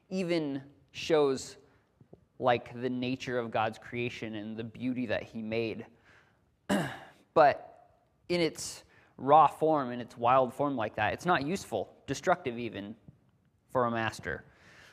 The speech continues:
We should be domesticated and trained like a stallion so that we can be strong and useful and directed and powerful and beneficial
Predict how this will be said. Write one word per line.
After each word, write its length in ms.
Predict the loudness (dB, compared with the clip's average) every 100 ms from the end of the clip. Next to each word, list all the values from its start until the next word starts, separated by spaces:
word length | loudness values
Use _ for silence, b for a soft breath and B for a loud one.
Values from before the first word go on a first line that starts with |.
| -4
We 140 | -2
should 200 | 0 -2
be 280 | -2 0 -2 -6 -2
domesticated 1000 | 2 4 4 4 0 0 2 4 2 -2 -8 _ -6
and 240 | -2 -2
trained 640 | -4 -2 0 0 -4 -8 -14 _ _ _ _ _ _ _ 2
like 260 | 2 0 -8 -4
a 60 | -4
stallion 760 | 2 6 6 4 -4 -12 -16 -20 _ _ _ _ _
so 120 | -6
that 100 | -2
we 140 | -2 -2
can 160 | -4
be 180 | -4 -6
strong 500 | -8 -2 0 0 -2
and 120 | -8
useful 500 | -6 -6 -6 -8 -6
and 200 | -6 -8
directed 580 | -10 -4 -2 -2 -6 -6
and 160 | -8 -2
powerful 580 | 2 4 2 -6 -10 b b -14
and 140 | -6 -2
beneficial 760 | -2 -2 -2 0 0 -2